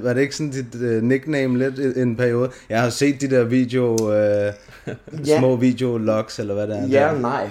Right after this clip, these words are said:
Speaker 2: men det er jo fordi mig og Amdi, der lavede det,
Speaker 1: Mhm.
Speaker 2: øhm, der lavede den der serie. Vi, vi lå over i den der garage. Han var jo med i to tusind og femten, da jeg var, var derovre der. Så lå vi i garagen, "Hvad fuck skal vi kalde den her serie?" Sådan, og så kom vi med alle mulige sløje navne, ikke?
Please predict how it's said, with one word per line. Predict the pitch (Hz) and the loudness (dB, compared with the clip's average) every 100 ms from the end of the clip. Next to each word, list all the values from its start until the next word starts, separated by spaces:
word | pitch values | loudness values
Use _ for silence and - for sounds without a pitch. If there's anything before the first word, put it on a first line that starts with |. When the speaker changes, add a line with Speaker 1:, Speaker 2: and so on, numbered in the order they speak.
| 104 | -10
Speaker 2:
men | 113 117 113 | -10 -10 -6
det | |
er | 135 | -6
jo | 135 | -6
fordi | 131 127 135 | -6 -6 -4
mig | 123 131 127 | -4 -4 -4
og | - | -2
Amdi, | 110 135 139 | -4 -4 -4
der | 113 | -4
lavede | 107 107 117 | 0 0 0
det, | 131 123 - | -2 -4 -2
Speaker 1:
Mhm. | |
Speaker 2:
øhm, | 110 107 104 98 104 - - _ _ - _ _ _ _ _ _ - | 0 0 0 -4 -10 -14 -20 _ _ -20 _ _ _ _ _ _ -6
der | |
lavede | 110 110 120 | 0 0 0
den | 120 | -4
der | 104 | -6
serie. | - 123 113 104 | -4 -2 -4 -6
Vi, | 120 | -10
vi | 117 98 113 | -10 -12 -6
lå | 117 135 | 0 2
over | 117 120 | 2 2
i | |
den | 117 113 | 0 -4
der | |
garage. | 110 98 98 120 120 | -6 -4 -2 -2 -4
Han | 123 | -4
var | |
jo | 120 | -4
med | 120 123 | -2 -2
i | 127 | -2
to | 123 | -6
tusind | 104 104 | -8 -8
og | 101 | -8
femten, | 101 101 101 104 | -6 -6 -8 -12
da | 101 | -8
jeg | 95 | -6
var, | 92 92 92 - | -4 -4 -6 -8
var | 95 | -8
derovre | 92 87 95 104 | -6 -6 -6 -6
der. | 80 | -8
Så | 123 | -6
lå | 120 | -4
vi | 113 | -4
i | |
garagen, | 117 95 104 104 98 | -6 -4 -6 -6 -10
"Hvad | 95 | -12
fuck | 95 - - - | -14 -20 -20 -20
skal | - | -18
vi | 110 | -12
kalde | 110 107 110 | -6 -6 -6
den | 104 | -6
her | 104 | -8
serie?" | 92 - 101 98 92 - _ _ _ | -8 -6 -6 -6 -10 -14 _ _ _
Sådan, | 110 | -8
og | 104 | -6
så | 95 110 | -6 -6
kom | 123 117 113 | -4 -4 -4
vi | |
med | 110 | -6
alle | 107 123 | -4 -6
mulige | 117 113 110 104 90 - - | -6 -6 -6 -6 -10 -14 -20
sløje | - - 101 101 107 | -16 -12 -6 -4 -4
navne, | 107 87 90 110 143 | -4 -6 -6 -4 -4
ikke? | 160 | -6